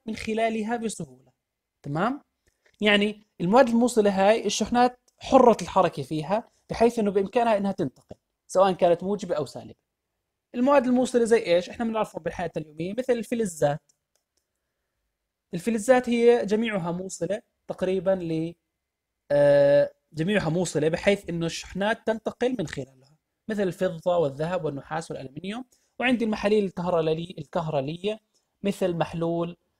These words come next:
ملح الطعام بالماء. يعني أنا بجيب ملح طعام اللي هو الملح العادي، وبذوبه وين؟ في كاسة مي. الآن المي في هاي الحالة بتصير إيش؟ بتصير موصلة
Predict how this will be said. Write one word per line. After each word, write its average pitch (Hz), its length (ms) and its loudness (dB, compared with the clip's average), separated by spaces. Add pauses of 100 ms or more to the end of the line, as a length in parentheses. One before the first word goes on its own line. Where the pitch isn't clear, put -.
(200)
ملح 160 480 0
الطعام 139 680 -4 (440)
بالماء. 135 380 -4 (220)
يعني 151 240 -2
أنا 151 80 0
بجيب 143 300 -4
ملح 139 360 -4
طعام 139 480 -2
اللي 131 100 -8
هو 127 80 -6
الملح 135 300 -8
العادي، 131 440 -6 (320)
وبذوبه 175 440 4
وين؟ 165 300 2
في 180 140 -10
كاسة 160 340 -2
مي. 123 240 -8 (300)
الآن 185 260 2
المي 180 340 2
في 156 80 -4
هاي 165 100 4
الحالة 170 340 0
بتصير 175 320 -6
إيش؟ 147 340 -4 (600)
بتصير 180 420 0
موصلة 165 540 -2